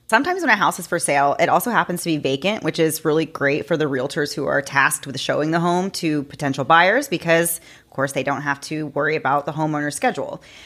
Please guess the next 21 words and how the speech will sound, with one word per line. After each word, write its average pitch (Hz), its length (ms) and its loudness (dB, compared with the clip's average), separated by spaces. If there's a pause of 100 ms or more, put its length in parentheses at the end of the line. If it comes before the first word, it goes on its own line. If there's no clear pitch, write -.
(160)
But 170 200 4
many 269 240 4
times, 151 480 2
a - 40 6
house 165 220 2
that's - 160 -4
up 170 120 0
for 165 100 0
sale 143 260 2
is 156 180 -2
actually 180 280 0
still - 280 -2
occupied 165 600 2
by 135 140 2
the 135 140 -2
owner 139 280 -2
who's 139 160 -4
trying 117 240 -6
to - 60 -8
sell 294 280 4
it, - 180 -4